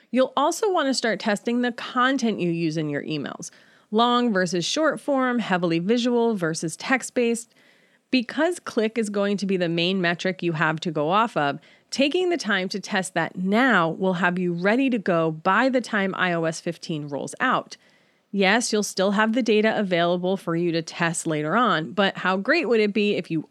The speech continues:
already knew what your subscribers responded to going into Q four? Stay tuned for an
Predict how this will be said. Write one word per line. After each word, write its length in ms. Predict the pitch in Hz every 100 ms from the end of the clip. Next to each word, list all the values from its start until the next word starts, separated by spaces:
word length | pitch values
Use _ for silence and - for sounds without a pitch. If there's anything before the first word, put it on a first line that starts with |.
| -
already 420 | 269 311 311 330
knew 300 | 339 302 214
what 400 | 208 202 196 196
your 160 | 196 196
subscribers 640 | 196 180 165 165 156 160
responded 600 | 165 - 285 294 202 180
to 300 | - 175 175 - 170
going 360 | 185 202 214
into 280 | 196 170 175
Q 220 | 165 -
four? 440 | - - 254 - - _ _ _ _
Stay 360 | - - 285 311
tuned 600 | - 247 214 175 220 220
for 200 | -
an 80 | 196